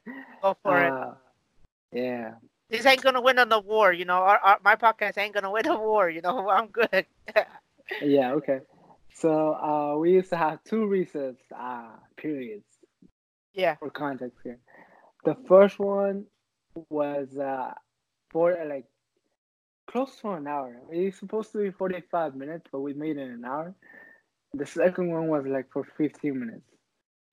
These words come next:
Speaker 1: So we had two recess periods throughout the whole day. But our, our day started, like, around seven A M.
Speaker 2: Oh, that's different, yeah.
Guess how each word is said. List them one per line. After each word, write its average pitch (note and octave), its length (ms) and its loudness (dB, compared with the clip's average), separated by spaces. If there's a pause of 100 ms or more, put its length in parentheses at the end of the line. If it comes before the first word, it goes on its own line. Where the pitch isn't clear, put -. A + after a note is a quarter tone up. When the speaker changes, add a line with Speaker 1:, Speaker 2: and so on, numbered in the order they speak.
Speaker 1:
So C#3 80 -4
we D3+ 180 2
had E3 300 4
two E3 160 -6
recess D#3 480 0
periods B2 460 -10
throughout B2+ 260 -6
the A#2 80 -14
whole A#2 200 -10
day. - 280 -12 (1120)
But E3+ 360 8 (160)
our, D3 380 0
our C#3+ 300 -6
day D3 240 -4 (100)
started, C#3 460 -4
like, A#2+ 320 -12
around A#2+ 400 -12
seven C3+ 440 0
A C3 220 -6
M. A#2 220 -8 (560)
Speaker 2:
Oh, C#4 140 -4
that's G3+ 200 -6
different, F3+ 400 -6
yeah. D#3 260 -10